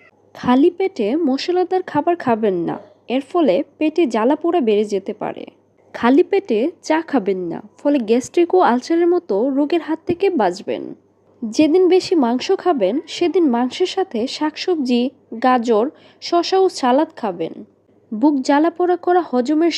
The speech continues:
সমস্যা এবং খুসখুসে কাশি দূর করতে নিয়মিত আদা খান। নিয়মিত কলা খেলে কিডনি ভালো থাকে এবং জটপট এনার্জি পেতে কলার বিকল্প নেই বললেই চলে। আনারসের রস প্রস্রাবের সমস্যা খুবই কার্যকরী।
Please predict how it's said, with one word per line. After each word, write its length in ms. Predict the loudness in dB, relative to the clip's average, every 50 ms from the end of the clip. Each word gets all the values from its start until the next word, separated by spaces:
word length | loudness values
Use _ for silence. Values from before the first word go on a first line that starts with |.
| -2
সমস্যা 420 | -2 0 0 -2 -4 -4 -6 -6 -6 -6 -8 -10 _
এবং 180 | -8 -4 -2 -2 -2
খুসখুসে 520 | -2 -2 -2 -2 -2 -4 -4 -4 -2 -2
কাশি 280 | -2 -2 -4 -2 0 0
দূর 200 | 2 2 0 0
করতে 360 | 0 -2 -4 -4 -4 -4 -4 -4 -4 -6 -10 _ _ _ _ _
নিয়মিত 420 | 2 2 4 4 4 2 0 0 0
আদা 280 | 0 0 0 0 0 -2
খান। 280 | -4 -6 -12 -14 -14 -14 -16 -18 -20 _ _ _ 0
নিয়মিত 500 | 2 4 4 6 6 4 4 2 0 -2
কলা 340 | -4 0 0 0 2 2 0
খেলে 340 | 0 -2 -2 -2 0 -2 -4 -4 -6 _
কিডনি 320 | _ -2 0 2 2 2
ভালো 300 | 0 0 -2 -4 -2 -2
থাকে 380 | -2 -2 -4 -6 -6 -10 -16 -18 -18 -20 _ _ _ -8
এবং 280 | -8 -4 -2 -2 -2 -2 -6 -8 -12 -6
জটপট 400 | -2 0 0 0 0 -2 -2 0 2
এনার্জি 360 | 2 2 4 2 2 0 0
পেতে 380 | 0 0 -2 -4 -2 -4 -6 -6 -6 -8 -10 _ _ _ _ _
কলার 300 | -2 0 2 2 2 2
বিকল্প 400 | 2 0 -2 0 2 0 0 2 2 0
নেই 180 | 2 2 2
বললেই 340 | 2 2 2 2 2 0 0
চলে। 360 | -2 -4 -6 -6 -6 -8 -12 -16 -20 -20 _ _ _ _ -20 _ _ _ 0
আনারসের 580 | 0 2 2 4 4 2 2 2 2 0 2 4
রস 260 | 4 4 2 2 -2 -6 -6
প্রস্রাবের 640 | _ -2 -2 -2 -2 -4 -4 -2 0 0 0 2 0 -2
সমস্যা 500 | -4 -4 -2 0 0 0 0 0 -2 -4
খুবই 280 | -4 -4 0 2 2 2
কার্যকরী। 600 | 2 0 -2 -2 -2 -6 -4 -4 -4 -4 -4 -6